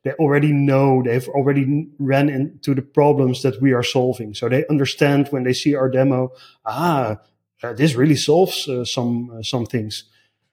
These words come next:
Uh, there have been some attempts, for example, at making, uh, enhanced ebooks, uh, so, so making specific titles with enriched elements. That's a lot of work. It costs a lot of money. We can take all those existing books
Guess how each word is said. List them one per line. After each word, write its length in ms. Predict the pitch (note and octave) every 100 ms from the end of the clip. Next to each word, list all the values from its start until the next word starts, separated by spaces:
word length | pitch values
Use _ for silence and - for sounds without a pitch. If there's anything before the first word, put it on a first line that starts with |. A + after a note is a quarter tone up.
| _ _ _ _ -
Uh, 120 | C#3
there 120 | C3
have 100 | B2+
been 180 | A#2+ C3+
some 320 | C3 - C#3+
attempts, 380 | C#3+ C3 B2+ C3+
for 160 | - A#2+
example, 480 | - C3+ C3 C3+ C3
at 160 | A#2+
making, 580 | C3 B2+ C3 B2 B2 B2 _ _ _ -
uh, 300 | A#2 A2+ A#2 B2
enhanced 720 | C#3 C3 C3+ C#3 C#3 - - -
ebooks, 480 | D#3 C#3+ C#3 B2+ - - - - _ _ _ _ _ -
uh, 120 | E3+
so, 200 | E3+ C3+
so 200 | - C#3
making 500 | B2+ C3 C3 B2+ C3+
specific 560 | - D3+ - D3+ C#3+ -
titles 640 | C3 C#3 C#3 B2+ A#2 - - - _
with 200 | B2+ B2+
enriched 520 | C3+ B2+ C3 C3 - C3
elements. 640 | C#3 E3+ A#2+ A2 - - _ _ _ _ _ _ _ _ _
That's 200 | C3 B2
a 40 | F#3+
lot 200 | F#3+ F3+
of 100 | D3
work. 340 | C#3 A#2+ -
It 280 | D3 C#3 -
costs 240 | D3+ -
a 60 | D#3+
lot 180 | D3 D3
of 80 | C#3
money. 340 | C3+ A#2+ A2 - - _ _ B2
We 280 | C3 E3+
can 220 | E3+ E3 C#3+
take 400 | C#3+ C#3+ - E3+
all 140 | A3
those 180 | G3+ D#3
existing 580 | - - E3+ E3+ E3 C#3+
books 280 | D3+ D3+